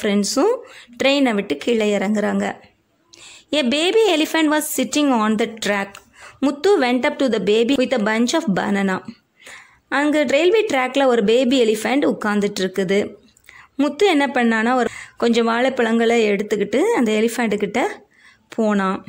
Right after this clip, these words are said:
Just as it moved forward to eat it, he moved backwards. அந்த பழத்தை பார்த்த உடனே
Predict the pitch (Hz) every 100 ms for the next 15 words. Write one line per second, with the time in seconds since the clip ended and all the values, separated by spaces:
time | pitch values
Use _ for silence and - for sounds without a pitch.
0 | - _ _ - - 214 180 277 403 -
1 | 302 247 269 349 403 359 247 247 285 262
2 | - 226 220 226 269 262 247 196 196 196
3 | 208 208 - - - - - - 330 370
4 | 330 233 240 208 190 175 - - - -
5 | _ - - 254 277 285 269 269 403 403
6 | - 240 254 262 285 226 214 208 214 220